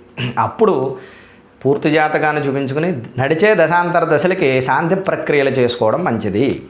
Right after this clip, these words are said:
ఇది చూశారు కదా, మిథున రాశి, మిథున లగ్నంలో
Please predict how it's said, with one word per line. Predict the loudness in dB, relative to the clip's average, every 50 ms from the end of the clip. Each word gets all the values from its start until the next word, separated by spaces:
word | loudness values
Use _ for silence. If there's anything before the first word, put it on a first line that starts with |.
| -20 -20 -20 -20 -20 -20 -20 -20 -20 -20 -20 -16 -8 -4 -2
ఇది | 0 0 0 0 -2 -2
చూశారు | 0 0 2 2 0 0 0
కదా, | -2 -2 -2 -4 -6 -14 -18 -20 -20 -12 -6 -2 -2
మిథున | 0 0 0 0 0 2 2
రాశి, | 2 2 2 2 2 2 2 2
మిథున | 2 2 2 0 0
లగ్నంలో | -2 -2 -2 0 0 0